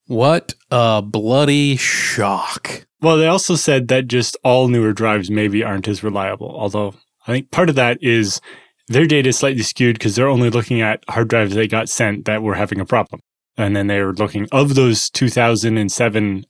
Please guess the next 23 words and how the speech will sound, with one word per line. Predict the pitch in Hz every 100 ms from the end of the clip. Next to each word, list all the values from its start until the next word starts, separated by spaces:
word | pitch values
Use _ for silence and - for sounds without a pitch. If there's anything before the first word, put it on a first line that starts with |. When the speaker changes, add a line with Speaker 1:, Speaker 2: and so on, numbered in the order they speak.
| -
Speaker 2:
damaged | 113 117 104
or | 113
defective | 95 - 113 -
hard | 196 180
drives, | 139 120 113 104 - - - - _
what | 117 104 120 143 123
was | 110 101
the, | 113 101 98 95 -
the | 101
cause | - 113 107 101
in |
most | 92 92 -
of | 101
those | 92
cases | - 95 101 90
and, | 104 98 95
and | 110 95
trying | - 98 95
to | 98
learn | 92 90
from | 90 101
that, | 90 95 _ - - -
which | - 131 - -